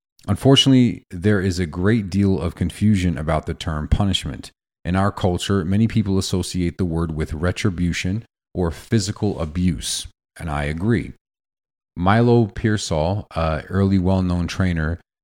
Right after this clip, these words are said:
said, "The dog is never punished. He is only corrected."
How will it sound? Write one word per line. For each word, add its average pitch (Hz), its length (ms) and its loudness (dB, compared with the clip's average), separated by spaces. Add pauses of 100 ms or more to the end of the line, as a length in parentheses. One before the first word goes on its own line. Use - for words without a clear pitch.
said, 92 340 2
"The 92 80 4
dog 104 340 4
is 110 140 2
never 98 260 0
punished. 73 560 -6
He 92 100 -2
is 85 120 -2
only 78 340 -6
corrected." 76 640 -6